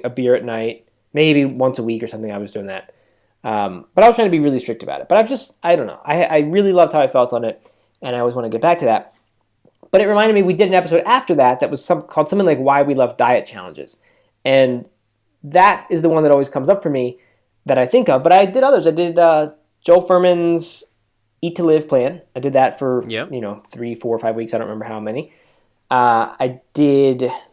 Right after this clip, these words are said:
Speaker 1: before I was vegan.
Speaker 2: Which was, what, what was the Eat to Live one?
Speaker 1: Eat to Live is basically just extreme whole food plant-based. I mean, it's, I, I say extreme, but I just mean it's, it's a hundred percent whole food plant,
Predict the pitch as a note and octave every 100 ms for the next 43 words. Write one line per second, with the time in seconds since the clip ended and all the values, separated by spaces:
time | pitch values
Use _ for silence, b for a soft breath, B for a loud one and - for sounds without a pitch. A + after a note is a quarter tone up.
0 | _ - C3 E3 D3 C3 D3+ D3+ C3+ -
1 | C3 - B2+ C#3+ C3 D3+ D3 C#3+ - C#3+
2 | - D3+ D3+ C#3 - _ - D4 F4+ E4
3 | G#3+ G3+ F3+ E3+ E3+ D#3+ - - D#3+ E3
4 | D3+ D#3 - C#3+ C3 B2+ B2 A#2+ F#2+ D#2+
5 | - - D3+ D#3 D3+ - _ _ - C3+
6 | C3+ G#3+ E3+ - B2+ C3 C3 C#3 C3+ D3
7 | - - D3+ D3+ C#3+ D3 C#3 C3 B2 A#2+
8 | B2 A2+ A2+ A2+ G#2